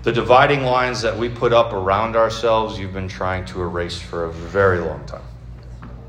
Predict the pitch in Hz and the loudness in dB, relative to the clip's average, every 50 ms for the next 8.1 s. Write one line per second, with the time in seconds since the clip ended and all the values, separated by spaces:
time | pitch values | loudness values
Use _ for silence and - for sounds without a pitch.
0 | - - - - - - - 87 82 90 92 101 104 101 - - 98 95 95 95 | -16 -16 -16 -12 -12 -6 -2 -2 0 0 2 2 0 0 -2 -4 -4 -2 -2 -2
1 | 92 90 90 82 82 82 76 76 - - - - - - - - - - - - | -4 -4 -6 -10 -10 -12 -12 -14 -14 -14 -16 -16 -16 -16 -16 -16 -16 -16 -16 -16
2 | - - - - - - - - - - - - - - - - - - - - | -14 -14 -14 -14 -14 -14 -14 -16 -16 -16 -16 -16 -16 -16 -16 -16 -16 -14 -14 -16
3 | - - - - - - - - - 92 95 95 95 - - 95 90 90 87 87 | -16 -16 -16 -16 -16 -14 -8 -4 0 0 2 0 0 -2 -4 -4 -4 -2 -4 -4
4 | 85 85 80 80 78 80 - - - - - - - - - - - - - - | -6 -6 -6 -6 -6 -6 -6 -6 -8 -8 -10 -12 -14 -14 -14 -14 -14 -14 -16 -16
5 | - - - - - - - - - - - - - - - - - - - 92 | -16 -16 -16 -16 -16 -16 -16 -16 -16 -16 -16 -16 -16 -18 -16 -16 -16 -14 -10 -8
6 | 95 92 - - 120 127 127 - - - 120 120 120 123 110 110 104 98 104 110 | -6 -2 2 4 4 4 4 0 -4 -2 0 2 4 4 2 2 2 2 2 0
7 | 110 104 - - - 107 101 - - 92 90 90 90 95 101 113 113 117 - - | 0 -2 -4 -6 -6 -6 -6 -4 -4 -6 -6 -6 -4 -4 -4 -4 -4 -6 -8 -10
8 | - | -10